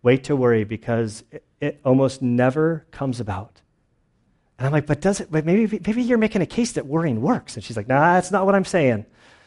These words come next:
We like to worry about things, and they never come about. And I'm so guilty of this. And so he's, he's, he's worried about what might happen, not that it's actually happened.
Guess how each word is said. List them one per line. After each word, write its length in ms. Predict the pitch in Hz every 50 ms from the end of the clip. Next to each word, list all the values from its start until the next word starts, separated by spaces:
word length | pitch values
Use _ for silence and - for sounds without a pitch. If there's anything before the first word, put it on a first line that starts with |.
| _ _ _ _ _ _ _ _ _ _ _ _ _ _ _ _ _ _ _ _ _ _ _ _ _ _ - -
We 240 | 120 131 147 170
like 200 | 196 220 214 202
to 100 | - 202
worry 420 | 165 139 135 143 151 156 170 196 196
about 320 | 196 202 214 214 214 -
things, 420 | - 220 233 233 233 220 - - - _ _ _ _ _ _ _ _ _ _ _ _ _
and 120 | - 147 156
they 140 | 160 147
never 380 | 131 131 135 139 147 147 170 165
come 160 | - 170 175
about. 320 | 160 139 127 104 110 - _ _ _ _ _ _ _ _ _ _ _ _ -
And 160 | - 127 131
I'm 120 | 139 127
so 260 | 131 - - 156 151
guilty 320 | 151 151 147 139 143 - 147
of 80 | 120
this. 220 | 110 127 113 - -
And 100 | 139 -
so 100 | 147 135
he's, 380 | 120 147 185 220 220 - - - - _ _ _ _
he's, 440 | - - 180 196 190 170 135 - - _ _ _ _ _ _ _ _ _ _ _ _ _ _ _ _ _ _
he's 240 | - 190 196 143 147
worried 380 | 151 160 180 196 220 226 214
about 240 | 214 180 196 185 170
what 220 | 165 160 151 147
might 260 | 139 160 175 185 180 160
happen, 340 | 151 147 - - - 123 120
not 180 | 143 156 170
that 80 | 220 214
it's 120 | 240 220
actually 280 | 247 247 - - 254 208
happened. 480 | 170 156 139 - - 165 156 156 -